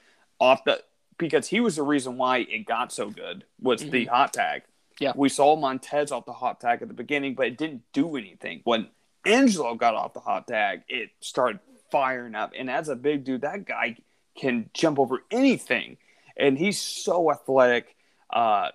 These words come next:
Speaker 1: Angelo Dawkins is someone that I've been, you know, very keen on,
Speaker 2: Mm-hmm.
Speaker 1: even, you know,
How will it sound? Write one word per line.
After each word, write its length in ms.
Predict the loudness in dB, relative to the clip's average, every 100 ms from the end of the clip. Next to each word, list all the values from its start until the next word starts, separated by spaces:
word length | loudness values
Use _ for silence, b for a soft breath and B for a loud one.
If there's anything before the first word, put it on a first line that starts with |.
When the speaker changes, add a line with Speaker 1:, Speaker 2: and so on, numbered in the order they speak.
| _
Speaker 1:
Angelo 300 | -4 -4 -4
Dawkins 400 | -6 -8 -6 -8
is 140 | -8 -6
someone 280 | -4 -2
that 100 | -4 -4
I've 280 | 0 0 0
been, 340 | -4 -4 -8 _ _ _ _ _
you 100 | -8
know, 200 | -6 -6 -10 -18 -4
very 480 | 4 8 8 6
keen 260 | 4 2 2
on, 360 | 4 2 0 -4
Speaker 2:
Mm-hmm. 380 | _ -20 -2
Speaker 1:
even, 400 | 2 4 2 -2 -4
you 120 | -4
know, 220 | -2 -6